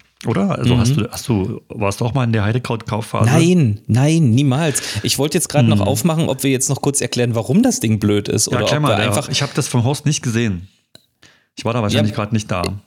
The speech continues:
Speaker 2: ich, ich würd den Leuten auch sagen, guckt euch das an. Das ist nämlich super cool.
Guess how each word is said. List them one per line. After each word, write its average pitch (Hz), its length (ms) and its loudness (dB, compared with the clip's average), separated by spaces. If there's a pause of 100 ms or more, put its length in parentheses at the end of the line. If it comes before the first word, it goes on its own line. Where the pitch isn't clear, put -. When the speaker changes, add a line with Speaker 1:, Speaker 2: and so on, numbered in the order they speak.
(160)
Speaker 2:
ich, - 340 -4
ich 131 140 0
würd 170 160 0
den 147 140 0
Leuten 135 220 0
auch 143 100 2
sagen, 139 360 0
guckt - 240 -4
euch - 100 -2
das - 200 -2
an. 156 380 -4 (100)
Das 113 120 0
ist 131 120 2
nämlich 127 240 2
super 139 340 0
cool. 165 220 2